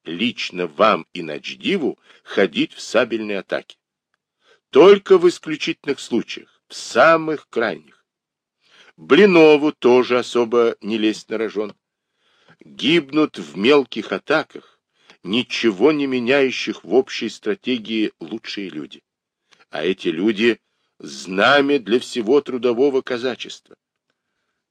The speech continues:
Не так давно погиб Макар Герасимович Филатов.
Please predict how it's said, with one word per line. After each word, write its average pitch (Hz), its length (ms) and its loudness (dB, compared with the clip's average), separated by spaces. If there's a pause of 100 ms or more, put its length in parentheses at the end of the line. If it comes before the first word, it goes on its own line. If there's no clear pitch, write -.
(140)
Не - 160 -16
так 143 420 0
давно 101 560 2
погиб 107 560 -2
Макар 113 500 0
Герасимович 123 880 0
Филатов. 123 600 -2